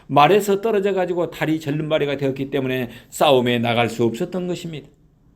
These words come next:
여러분, 세옹지마라는 이 말은 좋은 일과 나쁜 일은 변화가 많아서 예측하기 어렵다는 말입니다. 길한 일이 있으면 흉한 일도 있고 재앙이 있으면은, 응? 복도 오듯이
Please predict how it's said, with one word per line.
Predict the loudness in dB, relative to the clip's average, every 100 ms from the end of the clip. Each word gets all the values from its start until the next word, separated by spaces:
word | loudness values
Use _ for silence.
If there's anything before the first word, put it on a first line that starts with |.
| _ _ _ _ 6
여러분, | 8 8 6
세옹지마라는 | 2 0 0 0 0 -2 -2 0 0 0
이 | 0
말은 | 0 2 0 -2 -8 -16 -10
좋은 | 0 2 4 4
일과 | 4 2 2
나쁜 | 0 -4 -6 -6 -2
일은 | -4 -4 -8 -16 _
변화가 | 0 2 2 0 -2
많아서 | -4 -4 -6 -4 -4 -4 -10 0
예측하기 | 2 2 -2 -10 -8 -4
어렵다는 | -4 -4 -8 -12
말입니다. | -12 -16 -20 _ _ _ _ _ _ _ -4
길한 | 2 4 4 0
일이 | -2
있으면 | -4 -4 -2 -2 -4
흉한 | -6 -6 -4
일도 | -4 -4 -4
있고 | -4 -8 -8 -12 _ _ _ -8
재앙이 | 2 2 4 2
있으면은, | 0 -2 -2 0 -2 -4 -8 -14 -4
응? | -4 -4 -8 -10
복도 | 2 2 2 2 4 6
오듯이 | 6 4 0 0